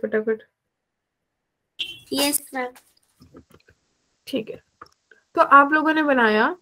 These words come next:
Speaker 1: कि मेरे पास एक line है five X minus y equals to one। It means जब मेरा x zero है तो y की value minus one है, और जब y zero है तो x की value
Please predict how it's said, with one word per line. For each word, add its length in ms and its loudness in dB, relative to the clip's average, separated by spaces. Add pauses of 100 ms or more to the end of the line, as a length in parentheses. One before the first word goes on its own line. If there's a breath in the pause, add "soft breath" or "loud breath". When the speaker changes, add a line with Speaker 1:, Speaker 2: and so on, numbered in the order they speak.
(320)
Speaker 1:
कि 120 -2
मेरे 220 4
पास 200 0
एक 140 -4
line 360 2
है 160 -2 (160)
five 340 4
X 340 -2
minus 400 0
y 220 4
equals 420 0
to 140 0 (380)
one। 280 4 (100)
It 200 -4
means 240 2
जब 200 6
मेरा 320 0
x 260 -4
zero 400 6
है 200 0 (520)
तो 100 2
y 300 4
की 80 -4
value 280 4
minus 480 -4
one 240 0
है, 280 -4 (180)
और 100 0
जब 260 2
y 320 4
zero 380 0
है 180 0 (540)
तो 80 6 (120)
x 240 -2
की 200 0
value 300 2